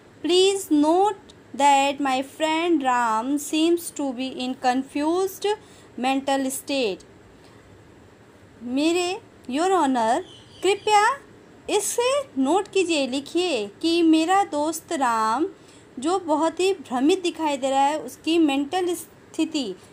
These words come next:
मानसिक स्थिति confused दिखाई दे रही है। "He has harassing me to give his some, him some money,"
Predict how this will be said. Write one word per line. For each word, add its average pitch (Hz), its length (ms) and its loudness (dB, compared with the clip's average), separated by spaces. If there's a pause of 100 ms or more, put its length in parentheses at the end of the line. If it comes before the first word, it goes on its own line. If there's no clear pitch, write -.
(140)
मानसिक 247 420 -2
स्थिति 302 560 -2 (520)
confused 349 640 2
दिखाई 320 340 -2
दे 277 180 -2
रही 240 320 -2
है। 190 300 -8 (480)
"He 320 120 4
has 302 480 4 (180)
harassing 269 560 0
me 277 400 0 (380)
to 302 80 0 (100)
give 294 300 0
his 294 500 0 (580)
some, 294 220 2 (320)
him 370 220 4 (120)
some 311 220 4
money," 254 360 2